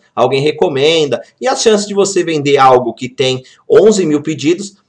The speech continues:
são muito maiores. Outra forma é você criar um anúncio pra pescadores que curtem o AliExpress, e assim você vai criando a sua estratégia. É bem legal, né? Outra ferramenta que é bem interessante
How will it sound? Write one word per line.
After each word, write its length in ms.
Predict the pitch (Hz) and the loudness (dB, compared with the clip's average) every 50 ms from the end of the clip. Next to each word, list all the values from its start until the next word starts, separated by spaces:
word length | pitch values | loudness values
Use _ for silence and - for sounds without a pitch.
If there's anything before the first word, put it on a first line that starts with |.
| _ _ | _ _
são 280 | _ - - - - | _ -2 0 0 2
muito 240 | 165 175 180 175 196 | 0 -2 -4 -2 0
maiores. 520 | 202 208 208 202 139 123 110 - - - - | 2 4 4 6 6 4 4 2 -2 -4 0
Outra 280 | - 143 143 - 151 151 | 2 2 2 4 2 0
forma 260 | 147 - 147 143 143 | 2 2 0 0 0
é 40 | 135 | -2
você 320 | 127 127 127 - 139 127 | -4 -6 -6 -4 -4 -4
criar 720 | 123 127 - 147 143 135 123 120 135 151 180 202 - _ _ _ _ - | -4 -4 -6 -8 -2 0 2 2 2 0 -2 -4 -12 _ _ _ _ -8
um 140 | 127 131 | -4 -2
anúncio 480 | 127 123 123 120 123 123 117 - - 104 | -2 -2 0 0 -2 -2 -4 -6 -8 -6
pra 160 | - 117 107 | -6 -6 -6
pescadores 1120 | - - 110 110 - - 151 156 156 143 143 143 151 151 156 151 143 127 120 107 101 - - _ _ _ _ | -4 -4 -6 -6 -4 -2 -2 -2 0 2 2 4 6 6 6 6 6 4 0 -4 -8 -10 -16 _ _ _ _
que 120 | - 117 | -14 -12
curtem 360 | - - 117 107 208 - 220 | -6 -4 -4 -4 -2 -4 -2
o 80 | 110 220 | -2 -2
AliExpress, 880 | 214 - - - - - - - _ 131 123 135 147 156 151 151 - - _ _ _ - | -2 -2 -4 -6 -6 -10 -14 -10 _ -4 0 2 2 2 0 -2 -6 -12 _ _ _ 0
e 100 | 202 220 | 2 2
assim 380 | 214 202 - - 202 202 208 | 2 2 0 -2 0 0 0
você 320 | 208 214 202 202 - 202 190 | 2 0 0 2 0 0 0
vai 300 | - 175 180 196 202 202 - - _ _ _ | 2 0 0 0 0 -4 -8 -16 _ _ _
criando 420 | _ - 190 180 175 175 185 190 | _ -2 0 2 2 2 2 0
a 60 | 190 185 | -2 -2
sua 220 | - - 180 180 | -2 -4 -6 -6
estratégia. 720 | 175 - - 202 196 196 - 214 180 170 - - - - - - | -4 -2 -2 -2 -2 0 0 2 2 2 2 0 -4 -12 -8 -6
É 100 | 110 110 | -4 -2
bem 180 | 110 127 135 156 | 2 2 2 2
legal, 380 | 185 180 147 120 110 104 98 | 2 2 2 2 4 4 2
né? 200 | 98 110 135 156 - _ _ _ _ _ _ _ _ _ _ _ _ _ _ _ _ _ _ _ _ _ _ _ _ _ _ _ _ _ | 2 0 -2 -4 -6 _ _ _ _ _ _ _ _ _ _ _ _ _ _ _ _ _ _ _ _ _ _ _ _ _ _ _ _ _
Outra 280 | - 240 262 - 311 - | 0 0 0 0 -2 0
ferramenta 580 | - 208 185 170 151 131 135 143 147 139 135 | 0 2 2 2 0 0 0 -2 -2 -2 -4
que 140 | 127 - 127 | -6 -6 -6
é 40 | 113 | -6
bem 220 | 104 117 147 185 | -2 -2 -2 -2
interessante 840 | 185 180 165 147 117 107 - - - 131 135 127 104 - - - | -2 -2 -2 -2 -2 -2 -4 -4 -2 0 0 -2 -4 -6 -10 -16